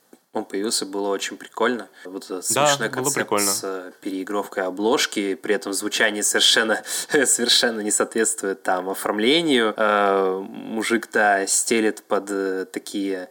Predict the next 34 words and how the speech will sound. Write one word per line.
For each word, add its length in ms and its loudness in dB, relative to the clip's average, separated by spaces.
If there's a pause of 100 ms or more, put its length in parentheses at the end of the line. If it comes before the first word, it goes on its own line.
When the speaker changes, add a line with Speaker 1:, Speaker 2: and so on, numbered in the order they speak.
(120)
Speaker 1:
Странный 460 2
сти-, 440 2
странный 440 2
стиль 300 -2
у 40 0
Фредди... 500 -4
Ой, 240 4
странный 340 0
стиль 320 0
у 340 -2
Кенни 360 -6
Битца. 640 0
Он, 280 0
э, 240 2
делает 600 0
как 260 -4
бы 120 -2
и 40 -4
не 100 -6
то 160 0
чтобы 300 -4
трэп-биты, 880 -2
но 140 -6
он 160 -4
делает 340 -4
какие-то 600 -6 (320)
такие 420 -2
очень, 580 -4
э, 160 0
в 80 -8
какой-то 320 -4
серой 380 2
зоне. 380 0
Они, 440 -8